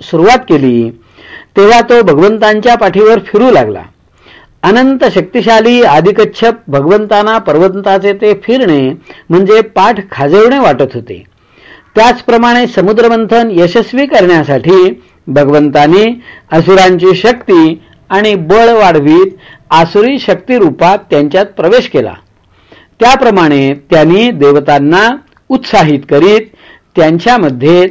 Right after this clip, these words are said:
देवरूपाने प्रवेश केला आणि वासुकी नागामध्ये निद्रा रूपाने प्रवेश केला. इकडे पर्वताच्या वर दुसऱ्या पर्वतासारखे होऊन सहस्त्रबाहू भगवानांनी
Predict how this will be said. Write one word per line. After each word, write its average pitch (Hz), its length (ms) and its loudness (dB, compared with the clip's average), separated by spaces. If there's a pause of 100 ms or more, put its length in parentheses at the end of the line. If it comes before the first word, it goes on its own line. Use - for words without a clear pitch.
देवरूपाने 180 840 0
प्रवेश 208 380 0
केला 123 440 -2 (580)
आणि 233 260 0
वासुकी 190 600 0
नागामध्ये 160 1200 0 (320)
निद्रा 160 460 0
रूपाने 165 420 0
प्रवेश 233 360 0
केला. 107 260 -6 (880)
इकडे 233 320 2
पर्वताच्या 226 720 2
वर 214 340 2 (180)
दुसऱ्या 151 500 -2
पर्वतासारखे 214 880 0
होऊन 175 600 0 (420)
सहस्त्रबाहू 208 800 2
भगवानांनी 165 880 0